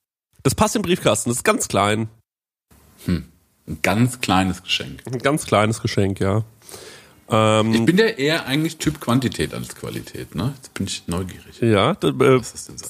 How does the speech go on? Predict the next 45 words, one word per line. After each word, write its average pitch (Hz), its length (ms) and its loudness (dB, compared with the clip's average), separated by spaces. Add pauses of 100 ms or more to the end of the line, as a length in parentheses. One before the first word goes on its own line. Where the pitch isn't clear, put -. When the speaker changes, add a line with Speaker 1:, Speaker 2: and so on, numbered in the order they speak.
(140)
Speaker 1:
es, - 200 -8
inter-, - 220 -8
es - 180 -2
wird 147 140 0
interessant 139 420 -2
sein. - 280 -4 (400)
Ähm, 123 600 2
wir 123 120 4
haben 170 100 2
auch 185 80 4
noch 160 120 2
ein - 40 0
offenes 170 380 0
Geschenk. 113 280 -2
Wir 120 80 2
müssen 135 220 2
noch 131 120 2
Dreck, 139 260 -2
Dreck 147 260 0
erfahren 95 480 0
irgendwann. 98 580 -2 (140)
Speaker 2:
<laughs> - 160 -4
Ja, 123 80 4
wir - 0 - (160)
müssen 117 300 4
Speaker 1:
Ähm, 120 80 0
Speaker 2:
noch 120 180 -6
Bagger 107 300 -2
Speaker 1:
das 87 100 -6
Speaker 2:
fahren, 127 160 4
Speaker 1:
darf 139 160 2
man 143 120 2
Speaker 2:
ja. - 20 -14
Speaker 1:
keinem 147 240 0
erzählen, 151 280 0
wie 143 60 0
teuer 139 300 2
das 113 180 0
war, 107 340 2
weil, 113 380 2
äh, 110 300 0
<laughs> - 0 -
sonst 170 680 2
gibt's - 220 -6
Ärger. 123 500 0